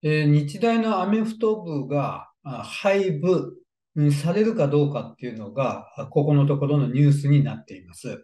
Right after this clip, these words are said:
まあ、廃部されるかどうかっていうのは、まあ、いわば現代社会の趨勢である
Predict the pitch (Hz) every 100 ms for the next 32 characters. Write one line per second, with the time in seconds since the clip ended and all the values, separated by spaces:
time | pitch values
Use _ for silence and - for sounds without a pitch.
0 | - 170 147 143 202 214 220 226 - -
1 | - - 196 240 247 175 143 147 135 117
2 | - 117 104 107 127 107 92 - _ _
3 | 160 151 190 156 143 151 123 147 202 196
4 | 202 202 202 - 202 196 151 117 107 123
5 | 143 113 - - 190 156 180 170 156 165
6 | 147 131 143 -